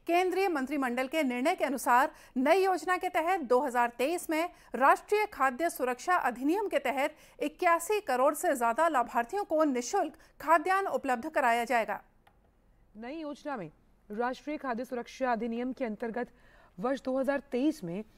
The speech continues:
Speaker 2: इक्यासी करोड़ से अधिक लाभार्थियों को निःशुल्क खाद्यान्न उपलब्ध करवाया जाएगा।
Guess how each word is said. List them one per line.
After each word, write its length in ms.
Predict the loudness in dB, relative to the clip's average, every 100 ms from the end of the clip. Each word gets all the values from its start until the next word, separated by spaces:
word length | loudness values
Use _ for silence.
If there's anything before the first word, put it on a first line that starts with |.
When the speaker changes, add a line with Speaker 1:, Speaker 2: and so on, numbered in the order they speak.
| -20 -20 -4
Speaker 2:
इक्यासी 480 | -2 2 2 2 -2
करोड़ 280 | 0 0 0
से 120 | -2
अधिक 240 | -2 -4
लाभार्थियों 640 | -2 0 0 -2 -4 -8
को 280 | -4 -2 -2 -6 -20 -20 -8 -2
निःशुल्क 580 | 0 0 2 2 2 -2
खाद्यान्न 580 | -2 -2 0 0 0
उपलब्ध 320 | -2 0 0 0
करवाया 340 | -4 -2 -2
जाएगा। 420 | 0 0 -2 -6